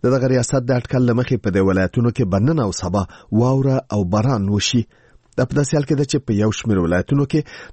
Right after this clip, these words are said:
تازه خلک سیلابونو ځپلي او د ژمي له رارسېدو سره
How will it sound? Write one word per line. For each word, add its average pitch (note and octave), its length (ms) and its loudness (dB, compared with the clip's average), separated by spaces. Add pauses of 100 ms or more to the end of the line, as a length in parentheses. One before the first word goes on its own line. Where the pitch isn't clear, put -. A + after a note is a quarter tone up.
تازه C3+ 400 0
خلک G2 320 -2
سیلابونو F#2+ 500 0
ځپلي A#2 340 0 (400)
او A#2+ 120 2
د A#2 280 0
ژمي D#3 300 2
له C3+ 160 0
رارسېدو C3 460 0 (100)
سره C#3 220 0